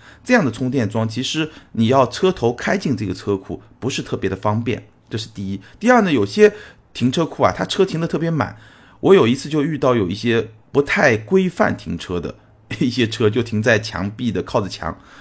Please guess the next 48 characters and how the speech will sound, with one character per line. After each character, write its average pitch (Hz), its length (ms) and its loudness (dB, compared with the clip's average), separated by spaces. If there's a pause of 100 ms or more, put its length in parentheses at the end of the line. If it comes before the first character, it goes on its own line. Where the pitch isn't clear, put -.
(320)
就 123 120 2
随 - 140 0
便 131 200 2
停， 85 160 -8
看 117 160 -2
到 104 60 2
有 101 40 2
一 92 80 0
个 107 180 0
还 - 160 -2
是 107 120 -4
可 131 80 4
以 143 80 4
停 107 160 -2
的 117 80 2
一 110 60 -2
个 101 60 -4
空 104 180 -4
间 104 120 -2
就 98 80 0
靠 104 180 0
着 92 60 2
停。 - 240 -8 (240)
然 156 120 0
后 165 60 0
我 127 80 8
车 180 200 2
头 156 140 4
因 151 100 2
为 151 100 2
是 139 260 0 (220)
怼 107 160 0
到 143 160 6
那 160 160 0
个 113 280 4 (300)
停 113 160 -4
车 135 140 4
位 135 140 8
里 92 100 0
面， 85 140 -4
所 139 120 -2
以 151 60 4
我 127 140 4
必 - 160 -8
须 - 100 -8
倒 226 180 6
出 - 200 -6
来。 82 120 -4